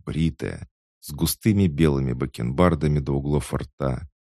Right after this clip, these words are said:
и такие же белые курчавые волосы.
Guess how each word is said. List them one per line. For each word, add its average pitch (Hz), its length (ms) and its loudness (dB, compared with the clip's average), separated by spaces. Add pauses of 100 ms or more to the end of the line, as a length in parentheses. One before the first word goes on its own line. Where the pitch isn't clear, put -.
(140)
и 80 60 -6
такие 113 400 4
же 85 160 4
белые 82 520 4
курчавые 65 680 -2
волосы. 58 720 -6